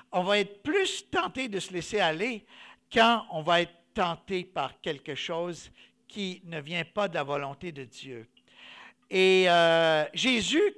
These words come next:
il, il est vraiment dans cette haute lignée de pensée quand il a dit,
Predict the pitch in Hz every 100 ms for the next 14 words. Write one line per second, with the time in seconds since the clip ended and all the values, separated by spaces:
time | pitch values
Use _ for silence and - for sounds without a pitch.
0 | - _ 202 196 190 190 190 202 202 285
1 | 214 170 - 196 - 254 302 294 190 190
2 | 190 196 175 202 170 - 226 175 160 190
3 | 156 127 175 208